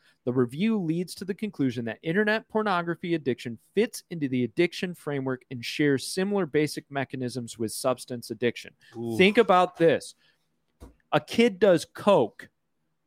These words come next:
Speaker 1: and says, "Well, I'm neither happy nor sad about it." Do you then determine, "Well, it, it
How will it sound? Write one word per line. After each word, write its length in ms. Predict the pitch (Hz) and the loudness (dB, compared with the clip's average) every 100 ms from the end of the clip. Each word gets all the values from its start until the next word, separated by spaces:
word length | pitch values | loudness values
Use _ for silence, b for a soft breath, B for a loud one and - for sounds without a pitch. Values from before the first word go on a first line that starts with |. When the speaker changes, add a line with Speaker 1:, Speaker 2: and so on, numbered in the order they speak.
| _ _ | _ _
Speaker 1:
and 160 | 156 151 | -4 0
says, 240 | 190 175 | 0 0
"Well, 120 | 311 | 0
I'm 140 | 339 233 | 0 0
neither 200 | 180 135 | 2 2
happy 340 | 113 117 123 | 2 0 -2
nor 140 | 113 107 | -8 -8
sad 320 | - 107 107 | -4 -4 -2
about 260 | 110 117 | -2 0
it." 180 | 135 160 _ _ _ _ - | 0 -2 _ _ _ _ 2
Do 80 | |
you 220 | 190 190 196 | 4 4 4
then 300 | 196 208 208 | 2 2 0
determine, 500 | 196 190 190 202 185 | -2 0 0 0 0
"Well, 180 | 147 131 | 0 0
it, 60 | - _ | -4 _
it 160 | - 151 | -10 -10